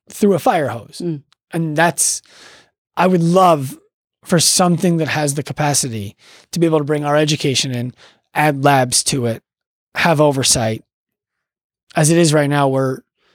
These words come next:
Speaker 1: we're asking for fifteen hours a week from people. That's a lot.
Speaker 2: Yeah. And then, of course, adding in laboratory data, you're asking for
Speaker 1: Mm-hmm.
Speaker 2: for, for more time, but I,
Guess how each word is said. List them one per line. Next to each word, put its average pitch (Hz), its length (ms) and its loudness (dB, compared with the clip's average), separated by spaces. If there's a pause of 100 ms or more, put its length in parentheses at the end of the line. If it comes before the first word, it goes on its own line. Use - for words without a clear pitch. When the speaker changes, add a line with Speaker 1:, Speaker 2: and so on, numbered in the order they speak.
(180)
Speaker 1:
we're 135 100 0
asking 147 300 0
for 139 140 -6
fifteen 135 380 -2
hours 131 240 0
a 127 60 -2
week 131 220 0
from 113 200 -8
people. - 400 -16 (600)
That's 131 140 -6
a 139 40 -4
lot. 123 320 -4
Speaker 2:
Yeah. 165 260 0 (260)
And 151 180 -4
then, 156 160 0
of - 180 -6
course, 160 320 0
adding 160 280 0
in 160 440 0
laboratory 160 520 0
data, 147 380 2
you're 143 160 -2
asking 147 360 -6
for 151 380 -2 (680)
Speaker 1:
Mm-hmm. 147 120 -4
Speaker 2:
for, 170 180 2
for 180 160 2
more 165 220 2
time, 160 380 -4
but 165 180 -2
I, 160 120 2